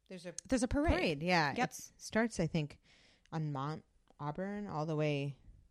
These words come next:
Speaker 1: kind of near Belmont almost.
Speaker 2: So it is Monday, May twenty-eighth. And so it starts at actually the Cambridge Common.
Speaker 1: Oh, <laughs> my bad.
Speaker 2: <laughs> You're like, <laughs>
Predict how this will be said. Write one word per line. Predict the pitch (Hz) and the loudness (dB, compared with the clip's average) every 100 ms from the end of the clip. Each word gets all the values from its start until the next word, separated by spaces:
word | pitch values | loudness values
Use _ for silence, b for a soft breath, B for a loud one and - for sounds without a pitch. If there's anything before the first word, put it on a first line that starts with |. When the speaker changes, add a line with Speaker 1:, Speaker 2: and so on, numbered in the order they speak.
| _ _ _ _ _ _ _ | _ _ _ _ _ _ _
Speaker 1:
kind | - 220 | -8 -6
of | 180 | -4
near | 156 165 160 151 | -2 -2 -2 -4
Belmont | 143 147 190 269 339 - | -4 -4 -2 -4 -8 -12
almost. | 240 269 349 - - - b b b b b | -8 -8 -8 -10 -12 -14 b b b b b
Speaker 2:
So | - - 214 190 190 | -16 -2 0 2 0
it | 185 | 0
is | 180 170 | -2 0
Monday, | 180 160 165 190 285 330 | 0 0 0 -2 -2 0
May | 185 156 151 233 | 0 0 -2 -4
twenty-eighth. | - 285 415 - 135 190 - - - | -6 -6 -6 -6 -6 -6 -10 -20 -8
And | 185 175 | -2 -2
so | - 190 170 160 160 - - | 0 0 2 2 -2 -8 -8
it | 175 | -8
starts | - 202 214 - | -4 -2 -2 -4
at | - 196 | -4 -4
actually | 190 - 190 | -4 -6 -8
the | 180 - | -8 -8
Cambridge | - 190 254 - | -6 -4 -4 -8
Common. | - - 139 - 247 | -10 -6 -4 -4 2
Speaker 1:
Oh, | 196 180 160 | 4 4 4
<laughs> | - | 6
my | 247 - 185 | 6 6 2
bad. | - - - | 0 -4 2
Speaker 2:
<laughs> | |
You're | - - 415 - 440 - 392 339 - - - - 466 359 453 - | 8 12 10 10 8 10 6 6 2 2 2 4 6 8 6 8
like, | 302 359 | 6 6
<laughs> | 320 | 2